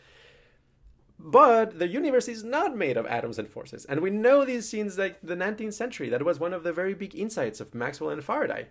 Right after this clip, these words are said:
like, how they started to think about electromagnetism was, no, these are not just particles and forces. Actually, these are fields. And the way the field evolves is according to differential equations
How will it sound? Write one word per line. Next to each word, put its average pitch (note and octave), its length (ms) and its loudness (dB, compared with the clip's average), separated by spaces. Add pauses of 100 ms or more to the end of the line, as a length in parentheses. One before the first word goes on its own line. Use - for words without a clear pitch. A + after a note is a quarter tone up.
(100)
like, C3 240 -4
how F3 260 0
they F3+ 140 -4
started E3+ 380 -2
to E3 80 -8
think E4 420 -4
about C#3+ 240 2
electromagnetism A#2 880 -4
was, G2+ 300 -4 (580)
no, F#3 320 2
these D#3+ 140 -2
are F3 80 0
not D#3 200 0
just C3+ 220 -8
particles D#3+ 480 0
and G#2+ 80 -8
forces. G3+ 400 2
Actually, D#3 320 -2
these E3 160 -8
are F#3 80 -4
fields. D3+ 800 -2 (400)
And D3 100 -4
the D3 80 4
way E3+ 160 4
the D#3+ 120 0
field C#4 600 -2
evolves A2 460 2
is C#3 160 -6
according C3 400 -4
to D3 80 -6
differential D#3+ 480 -8
equations B3 720 -6